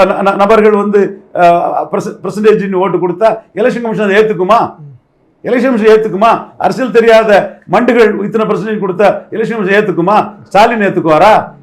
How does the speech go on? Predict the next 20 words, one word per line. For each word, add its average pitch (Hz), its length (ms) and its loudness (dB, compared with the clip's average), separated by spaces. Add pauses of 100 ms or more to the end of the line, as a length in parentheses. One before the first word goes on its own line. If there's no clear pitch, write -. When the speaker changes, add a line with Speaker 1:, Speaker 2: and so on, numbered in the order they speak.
(160)
Speaker 1:
அ, 170 180 6
எடப்பாடி 233 280 2
ஏத்துக்குவாரா? 180 640 2 (140)
சீமான் 247 380 0
ஏத்துக்குவாரா? 175 760 2 (360)
அ, 151 340 4 (180)
இவரு 156 300 0 (180)
அண்ணாமலை 226 440 2
ஏத்துக்குவாரா? 165 560 2 (200)
நிரூபிங்க, 277 480 2 (180)
நிரூபிச்சதுதான் 285 580 0
உங்க 262 140 0
பர்சன்டேஜ். - 600 -4 (600)
சரிதான், 277 520 2
இதுதான் 269 640 0 (100)
அவங்களோட 240 460 4
டகால்டி 247 760 2
விளம்பர, 240 760 4 (120)
அ, 190 60 2
மாய்மாலத்துக்கும் 233 920 2